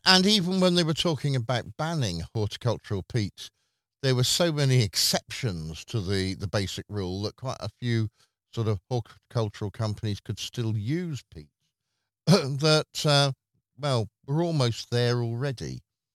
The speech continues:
And places would have permit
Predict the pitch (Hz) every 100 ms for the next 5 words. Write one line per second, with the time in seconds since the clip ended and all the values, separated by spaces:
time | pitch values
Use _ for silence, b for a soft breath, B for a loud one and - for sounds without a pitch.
0 | _ _ _ - 131 131 117 - 143 -
1 | 123 - 131 95 135 143 92 - _ _
2 | _ _ _ - 135 131 117 - -